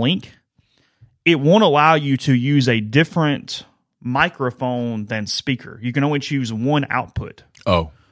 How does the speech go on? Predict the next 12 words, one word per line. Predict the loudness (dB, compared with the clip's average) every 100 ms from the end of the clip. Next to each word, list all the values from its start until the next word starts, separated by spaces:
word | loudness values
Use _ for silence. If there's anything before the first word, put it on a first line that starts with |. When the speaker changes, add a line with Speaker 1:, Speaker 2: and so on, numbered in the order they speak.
| _ _
Speaker 1:
So | -2 2 4 4 2 -2 -8 _ _ _ 0
Brian's | 2 4 4 4 0
audio | 0 2 2 2 2
or | 0 2
Jeffrey's | 2 2 2
audio | 2 2 2 0
went | 0 -2 -2
to | 0
my | 2 0 2
AirPods | 2 4 2 0 -2 -8 -10 -12 -14 _ _ _ _ _ _ -2
for | 2
me | 2 0 -4